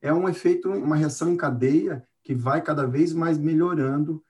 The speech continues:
e a pessoa vai entendendo que aquilo ali traz benefício. A gente sabe que a atividade física é considerada um, um tratamento não farmacológico, inclusive, de vários, é, vários problemas aí de saúde mental, inclusive ansiedade e a própria depressão,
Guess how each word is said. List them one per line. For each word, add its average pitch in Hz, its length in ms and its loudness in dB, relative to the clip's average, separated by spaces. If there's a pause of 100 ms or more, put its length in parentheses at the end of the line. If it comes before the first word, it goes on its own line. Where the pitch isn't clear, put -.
(180)
e 139 200 -2
a 139 100 -2
pessoa 139 360 -6
vai 139 200 0
entendendo 143 460 2
que 135 100 -6
aquilo 139 280 -4
ali 123 380 2 (220)
traz 143 300 0
benefício. 104 500 -4
A 113 40 -2
gente 120 100 -2
sabe 170 320 -2
que 147 320 -2
a 117 60 -8
atividade 113 420 -6
física 151 680 -6 (240)
é 104 80 -12
considerada 123 720 -2
um, 165 340 -2 (260)
um 127 80 -2
tratamento 139 540 0
não 147 220 2
farmacológico, 123 840 0
inclusive, 135 560 -2 (440)
de 123 120 -4
vários, 131 760 0 (280)
é, 110 320 -4
vários 143 400 0
problemas 127 560 2
aí 113 200 2
de 127 80 -2
saúde 143 240 -4
mental, 131 320 -2
inclusive 120 380 -4
ansiedade 127 680 -4
e - 40 -4
a 127 60 -6
própria 147 400 -4
depressão, 127 720 -4